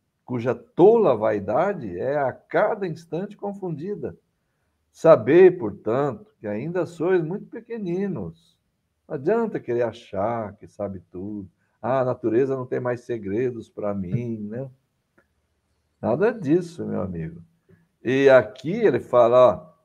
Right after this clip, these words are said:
"Cada dia você não vê aí coisa de, de, de, de, de vencendo a gravidade?" E, e hoje? Você vê um foguete espacial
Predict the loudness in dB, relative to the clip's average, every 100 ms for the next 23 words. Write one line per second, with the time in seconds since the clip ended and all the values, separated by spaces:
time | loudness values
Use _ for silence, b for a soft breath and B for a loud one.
0 | _ -2 2 2 4 4 4 0 0 -2
1 | 0 2 2 -2 -10 -4 0 0 -2 -6
2 | -8 -8 -10 -10 -14 -12 -12 -12 -14 -14
3 | -20 _ _ _ -2 0 0 -2 -2 0
4 | 0 2 2 0 0 6 6 6 0 -4
5 | -6 -6 -2 4 6 6 0 -12 -16 _
6 | _ _ _ _ _ _ 4 4 6 4
7 | 2 -4 -4 0 0 -2 0 0 0 0
8 | 4 6 4